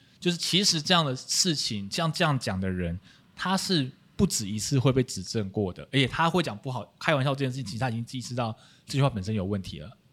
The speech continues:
对吧？然后但是他，呃，糟糕的是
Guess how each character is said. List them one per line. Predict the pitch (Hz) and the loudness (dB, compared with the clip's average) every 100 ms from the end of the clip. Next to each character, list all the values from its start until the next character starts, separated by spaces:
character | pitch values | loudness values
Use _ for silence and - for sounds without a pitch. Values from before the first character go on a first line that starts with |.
| _ - | _ -4
对 | 110 | -2
吧？ | 87 101 | -2 -8
然 | 120 | -2
后 | 131 | 2
但 | 143 | 2
是 | 139 143 | 0 -2
他， | 123 123 123 123 127 - - - _ _ _ _ | 2 4 4 0 -6 -12 -20 -20 _ _ _ _
呃， | - 110 117 | -4 -4 0
糟 | 170 160 | 6 6
糕 | 160 156 | 8 6
的 | 139 | 6
是 | 123 151 131 113 | 4 2 0 -2